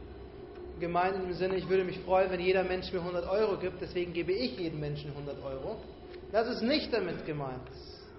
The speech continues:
Sondern wir müssen uns eigentlich fragen, was sagt das Gesetz Gottes und wie kann ich das umsetzen?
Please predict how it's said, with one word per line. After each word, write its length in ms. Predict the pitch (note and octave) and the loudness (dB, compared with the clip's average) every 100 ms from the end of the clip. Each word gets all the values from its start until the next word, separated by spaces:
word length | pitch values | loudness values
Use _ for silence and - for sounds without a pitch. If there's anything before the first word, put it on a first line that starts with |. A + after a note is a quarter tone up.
| - - - - - - - - | -16 -16 -16 -16 -18 -18 -16 4
Sondern 840 | G#3 D4+ C#4+ F#3+ F3+ A3+ D#4+ - - - - - - - - - - | 6 8 8 6 6 4 0 -2 -10 -18 -20 -20 -20 -20 -20 -16 0
wir 100 | G#3 | 4
müssen 180 | B3 A#3 | 4 4
uns 80 | |
eigentlich 600 | - G#3+ C#4 E4 A#3 G#3 | 0 6 6 6 2 0
fragen, 440 | G#3 G3 A3 A#3+ G3+ | 0 6 6 6 6
was 260 | A#3 D4 D#4 | 8 8 6
sagt 160 | D4 | 4
das 120 | A#3+ | 4
Gesetz 420 | - G3+ G#3 G#3 E3+ | 2 4 4 2 6
Gottes 440 | A3+ C#4 A#3+ G#3+ | 8 8 4 2
und 160 | G#3 F#3+ | 2 2
wie 200 | A#3+ B3+ | -2 2
kann 140 | A3+ | 2
ich 100 | G#3+ | 4
das 180 | G#3+ G#3 | 2 2
umsetzen? 840 | B3 C4+ C#4+ F#3+ C#3+ - - D3 | 2 2 2 2 0 -2 -10 -10